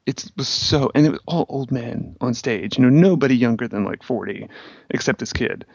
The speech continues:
So it felt a little creepy too. But the old people just laughed and clapped, and oh my God, they loved it. I,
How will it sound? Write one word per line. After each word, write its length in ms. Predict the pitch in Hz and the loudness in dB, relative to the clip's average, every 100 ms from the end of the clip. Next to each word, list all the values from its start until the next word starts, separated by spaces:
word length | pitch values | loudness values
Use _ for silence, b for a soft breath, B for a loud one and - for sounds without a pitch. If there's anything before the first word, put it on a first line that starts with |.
| B B B | B B B
So 140 | - 156 | -2 0
it 160 | - _ - | 0 _ -6
felt 240 | - 170 | -2 2
a 40 | 135 | 4
little 200 | 127 113 | 2 0
creepy 400 | - 110 - - | -4 -4 -4 -8
too. 400 | - - - - B B B B - - | -6 -6 -8 -18 B B B B -14 -4
But 360 | 147 123 110 | 0 0 0
the 100 | - - | -2 2
old 180 | 196 - | 2 2
people 260 | 180 160 | -2 -2
just 300 | 127 120 - | -2 -6 -8
laughed 600 | 175 202 196 190 190 - - | -2 2 4 2 0 -4 -8
and 320 | 117 120 117 | -4 -4 -4
clapped, 580 | - 185 185 175 - - | 0 0 2 -2 -6 -10
and 440 | - 123 117 120 - 160 | -8 -4 2 2 2 2
oh 60 | |
my 120 | 151 | 4
God, 160 | 120 123 | 4 2
they 100 | 120 | 2
loved 280 | 120 120 - | 2 2 0
it. 100 | - | -2
I, 160 | 131 | -2